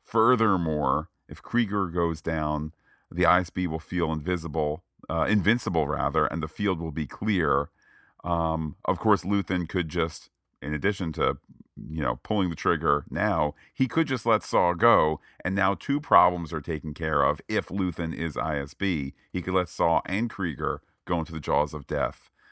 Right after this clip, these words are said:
Um, but Saw ultimately understands it's thirty men plus Kreegyr, uh, who will die for the greater good, not just for the greater good,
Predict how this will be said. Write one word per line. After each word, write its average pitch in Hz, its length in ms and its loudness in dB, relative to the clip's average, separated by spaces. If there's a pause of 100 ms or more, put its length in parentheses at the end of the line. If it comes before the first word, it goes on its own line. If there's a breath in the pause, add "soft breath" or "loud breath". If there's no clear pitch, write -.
(280 soft breath)
Um, 78 480 -2 (500)
but 95 140 4
Saw 92 340 4
ultimately 82 320 -2
understands 78 640 -2
it's 69 160 -12
thirty 87 280 2
men 76 360 -2 (180)
plus 87 260 -2
Kreegyr, 78 680 0 (480)
uh, 78 200 0
who 85 160 -6
will 78 180 -4
die 73 520 2 (100)
for 90 140 -4
the 78 80 -4
greater 80 320 2
good, 82 380 2 (180 soft breath)
not 107 240 6
just 117 160 -4
for 104 80 -2
the 95 100 0
greater 87 280 2
good, 80 420 2